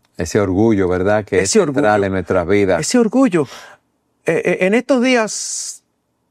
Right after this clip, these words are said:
Speaker 2: tratando con un caso, yo decía, "Yo quiero sentarme con esa persona y citarle dos versículos. Segunda a los Corintios cinco quince. Y por todos murió,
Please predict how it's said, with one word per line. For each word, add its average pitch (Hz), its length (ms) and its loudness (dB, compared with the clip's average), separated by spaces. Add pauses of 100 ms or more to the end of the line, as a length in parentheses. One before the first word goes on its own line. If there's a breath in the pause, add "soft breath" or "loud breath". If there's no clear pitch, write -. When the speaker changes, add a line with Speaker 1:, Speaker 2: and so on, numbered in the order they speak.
(160)
Speaker 2:
tratando 202 480 0
con 185 140 0
un 202 120 2
caso, 147 500 -2 (1080)
yo 202 140 4
decía, 196 340 2
"Yo 214 180 2
quiero 247 440 0
sentarme 208 560 0
con 202 180 4
esa 196 180 0
persona 143 580 -2 (680 soft breath)
y 160 100 0
citarle 202 560 2
dos 165 260 -2
versículos. - 840 -4 (1120)
Segunda 196 500 0
a - 20 2
los 190 140 -2
Corintios 170 560 -2
cinco - 500 -6
quince. 113 480 -8 (680 soft breath)
Y 151 120 0
por 143 200 -2
todos 208 380 2
murió, 196 460 0